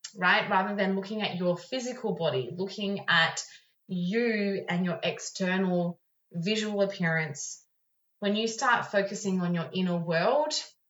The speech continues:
this helps to shift your health and it helps you shift your physical alignment with health in leaps, in leaps.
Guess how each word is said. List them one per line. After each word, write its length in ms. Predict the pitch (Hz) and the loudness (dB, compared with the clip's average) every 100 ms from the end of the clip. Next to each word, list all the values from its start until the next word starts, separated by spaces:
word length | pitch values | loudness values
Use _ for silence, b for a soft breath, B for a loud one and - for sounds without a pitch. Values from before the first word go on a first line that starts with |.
| _ _ _ _ _ - - | _ _ _ _ _ -20 -10
this 580 | 185 165 220 - - - _ _ _ _ _ - | -6 -2 0 -2 -6 -10 _ _ _ _ _ -12
helps 800 | - - 226 233 - - - - - | -8 -2 0 0 0 -4 -6 -12 -10
to 340 | - 208 180 | -6 -4 -4
shift 880 | - - - 233 240 - - - - - _ _ - | -2 -2 -2 -2 -2 -6 -6 -6 -6 -12 _ _ -4
your 380 | 196 180 185 - _ - | 0 0 0 -10 _ -14
health 520 | - 254 226 254 - - _ _ _ _ - | -2 4 4 2 -6 -20 _ _ _ _ -2
and 440 | 226 214 208 202 - - _ - | 2 2 2 -2 -6 -12 _ -4
it 160 | 202 | -2
helps 380 | 190 208 - - | 0 -2 -2 -4
you 100 | 196 | -6
shift 500 | 190 - 226 226 - | -4 -2 -2 -4 -4
your 140 | 180 | -4
physical 720 | 175 - 226 214 214 226 214 190 | -4 -6 -6 -6 -6 -2 -2 0
alignment 560 | 185 185 190 233 214 | -2 2 4 4 -2
with 160 | 226 220 | -2 0
health 400 | 233 214 214 - _ _ _ _ _ _ _ _ _ _ _ | 2 2 0 -8 _ _ _ _ _ _ _ _ _ _ _
in 260 | 202 196 190 | 0 2 2
leaps, 720 | 208 190 - - - - - _ _ _ _ - - | 2 0 -2 -8 -8 -10 -10 _ _ _ _ -14 -2
in 360 | 185 180 175 | 2 2 2
leaps. 800 | 180 185 135 - - - - - | 2 2 -2 -8 -14 -12 -12 -14